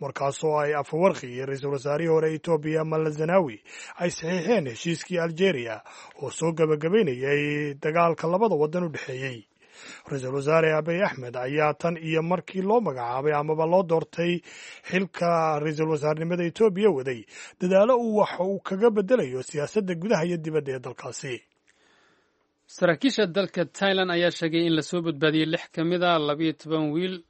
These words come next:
Speaker 2: iyo tababarahoodii kubadda cagta oo labadii toddobaad ee lasoo dhaafay ku go'doonsanaa god weyn oo ku yaalla waqooyiga dalkaasi. Lixdan wiil ayaa hadda ku sugan xarun caafimaad oo macmal ah, ku meel gaadh ah, oo laga sameeyey bannaanka godka, iyadoo halkaasi la doonayo in looga gudbo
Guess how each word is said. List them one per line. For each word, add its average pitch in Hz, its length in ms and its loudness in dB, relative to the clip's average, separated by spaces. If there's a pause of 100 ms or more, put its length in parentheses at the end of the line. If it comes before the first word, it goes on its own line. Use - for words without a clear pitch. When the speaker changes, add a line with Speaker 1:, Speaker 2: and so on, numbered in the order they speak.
(100)
Speaker 2:
iyo 151 220 -2
tababarahoodii 156 720 -2
kubadda 156 400 -4
cagta 170 320 -2
oo 156 140 -4
labadii 165 340 -2
toddobaad 156 420 -2
ee - 60 -2
lasoo 165 240 -4
dhaafay 151 240 0
ku 202 160 -8
go'doonsanaa 151 580 -2 (540)
god 196 200 -2
weyn 196 200 2
oo 160 100 2
ku - 140 -10
yaalla 147 320 2
waqooyiga 143 420 -2
dalkaasi. 135 480 -6 (540)
Lixdan 151 320 -4
wiil 156 160 0
ayaa 151 240 0
hadda 151 240 -4
ku 214 160 -10
sugan 180 360 -2 (440)
xarun 175 240 -2
caafimaad 160 420 0
oo 139 380 -2 (100)
macmal 165 460 -2
ah, 185 120 0 (520)
ku - 120 -12
meel 147 160 -6
gaadh 165 240 2
ah, 156 140 2 (220)
oo 180 80 -2
laga 156 200 -2
sameeyey 170 420 0
bannaanka 156 380 -2
godka, 175 320 -4 (500)
iyadoo 214 240 0
halkaasi 170 420 -2
la 165 100 0
doonayo 156 580 0
in 170 140 -2
looga 160 260 0
gudbo 156 220 -4